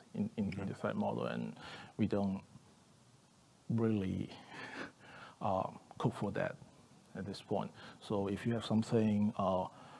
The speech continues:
that the user space is not, uh, it's not adequate for, for use, use case, uh, feel, feel free to, uh, create an issue and, uh,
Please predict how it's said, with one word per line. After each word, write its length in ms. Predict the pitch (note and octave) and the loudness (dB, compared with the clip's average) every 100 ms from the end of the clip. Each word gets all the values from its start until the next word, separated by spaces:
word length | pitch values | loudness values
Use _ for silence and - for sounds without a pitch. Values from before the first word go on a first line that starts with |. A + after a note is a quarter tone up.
| - | -4
that 240 | - G2 - | 0 0 2
the 80 | G2+ | 2
user 360 | F#2+ G2+ G2+ | 4 4 2
space 580 | G#2 - G2+ G2 F#2+ - - - | 0 4 6 6 4 0 -8 -6
is 140 | G2 - | -4 2
not, 280 | G2 G2 - - - - - - - - - - | 4 2 0 -16 -18 -20 -20 -20 -20 -20 -16 -6
uh, 80 | A2 | -4
it's 120 | A2+ | 2
not 120 | B2 - | 4 8
adequate 360 | A#2 G2+ - | 6 4 -2
for, 160 | - G2+ | -2 -4
for 180 | - G2 | 0 4
use, 260 | G2+ A2+ | 4 4
use 360 | A#2+ A#2 A2 - | 6 6 6 4
case, 280 | A#2+ G#2+ G#2+ - - - | 6 6 4 -2 -12 0
uh, 280 | F#2+ F2+ F#2 - - - - - - - - - - | 4 6 4 -2 -18 -20 -20 -20 -16 -14 -12 -12 2
feel, 160 | C#3+ C3 - | 4 4 2
feel 100 | - | 0
free 160 | A#2+ B2 | 6 6
to, 240 | A#2 G#2 - | 6 2 0
uh, 400 | G2+ F#2 F#2 - - - - - - - | -2 -2 -2 -6 -12 -20 -20 -20 -20 -18
create 220 | - G#2+ G#2 | -2 0 2
an 80 | G2 | 4
issue 480 | A2 - A2+ A2+ A2 | 4 6 4 4 2
and, 480 | G2 F#2+ F#2 F#2+ G#2+ - - - - - | -2 -2 -2 -4 -8 -10 -16 -18 -16 -4
uh, 300 | G2 F2+ F2 | 0 0 0